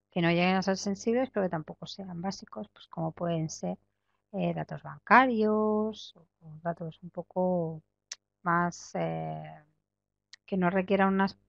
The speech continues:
una protección tan especial como los sensibles,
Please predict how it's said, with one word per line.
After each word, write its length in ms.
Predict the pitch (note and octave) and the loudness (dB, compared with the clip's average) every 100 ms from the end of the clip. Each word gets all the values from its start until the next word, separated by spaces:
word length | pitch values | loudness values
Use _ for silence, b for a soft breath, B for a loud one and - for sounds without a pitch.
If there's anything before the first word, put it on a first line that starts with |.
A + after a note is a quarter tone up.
| G3 - | -20 -10
una 220 | G#3 F#3+ | -4 -2
protección 580 | F#3 F#3+ F#3+ - G#3 F#3+ | -2 -4 -4 -2 0 0
tan 160 | F3 F3 | 0 -2
especial 500 | - F3+ - G3+ - | -2 -6 -2 -2 -2
como 360 | F3 E3 D#3+ | -6 -4 -2
los 260 | D3+ D3+ D3 | -2 -4 -6
sensibles, 540 | F3 D3+ - G3+ A#3 | -8 -8 -2 0 0